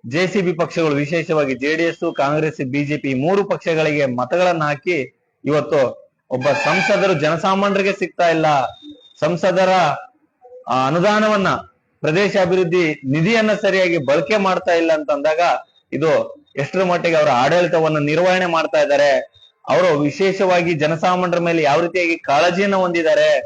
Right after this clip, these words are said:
ಅವರೆಲ್ಲ ಲೋಕಸಭಾ ಕ್ಷೇತ್ರದ ವ್ಯಾಪ್ತಿಯಲ್ಲಿ ಸುಮಾರು ಎಂಟು ವಿಧಾನಸಭಾ ಕ್ಷೇತ್ರಗಳು ಬಂದ್ರು ಕೂಡ ಯಾವೆಲ್ಲ ವಿಧಾನಸಭಾ ಕ್ಷೇತ್ರಗಳಿಗೆ ಭೇಟಿ ಕೊಡ್ತಾ ಇದ್ದಾರೆ, ಏನೋ ಕುಂದು ಕೊರತೆಗಳನ್ನ,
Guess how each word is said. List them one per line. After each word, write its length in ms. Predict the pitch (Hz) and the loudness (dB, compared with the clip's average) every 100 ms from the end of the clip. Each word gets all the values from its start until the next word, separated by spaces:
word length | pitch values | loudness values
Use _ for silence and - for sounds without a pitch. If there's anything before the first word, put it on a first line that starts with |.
| - _ _ _ _ _ - - - - - | -8 _ _ _ _ _ -20 -20 -20 -8 -2
ಅವರೆಲ್ಲ 300 | 156 185 190 151 - - - - | 2 4 4 2 -2 -10 -16 -4
ಲೋಕಸಭಾ 520 | 151 185 185 160 180 | -2 0 0 0 0
ಕ್ಷೇತ್ರದ 460 | 175 - 180 175 175 | 0 -2 -2 0 0
ವ್ಯಾಪ್ತಿಯಲ್ಲಿ 640 | 165 165 - - 180 180 | 2 2 0 -2 0 0
ಸುಮಾರು 280 | 160 165 165 | -2 -2 0
ಎಂಟು 280 | 151 170 185 | 0 0 0
ವಿಧಾನಸಭಾ 560 | 165 175 185 190 190 196 | 0 0 -2 -2 -2 -2
ಕ್ಷೇತ್ರಗಳು 520 | 190 175 180 175 175 | -2 -2 0 0 2
ಬಂದ್ರು 320 | 170 170 170 | 0 -2 -4
ಕೂಡ 200 | 175 180 | -2 0
ಯಾವೆಲ್ಲ 460 | 190 165 165 180 180 | 2 2 2 2 2
ವಿಧಾನಸಭಾ 640 | 160 180 180 185 170 156 | 0 -2 -4 -2 -2 -4
ಕ್ಷೇತ್ರಗಳಿಗೆ 500 | - 170 170 165 156 139 | -8 -4 -2 -2 -2 -2
ಭೇಟಿ 260 | 170 208 | -2 0
ಕೊಡ್ತಾ 300 | 190 175 170 | -2 -2 0
ಇದ್ದಾರೆ, 480 | 147 147 151 135 - _ _ _ _ _ _ _ _ - | 2 2 2 0 -4 _ _ _ _ _ _ _ _ -8
ಏನೋ 160 | 170 180 | -4 -4
ಕುಂದು 480 | - - 196 214 214 | -6 -6 -2 0 0
ಕೊರತೆಗಳನ್ನ, 600 | 196 190 196 185 175 | 0 0 2 2 0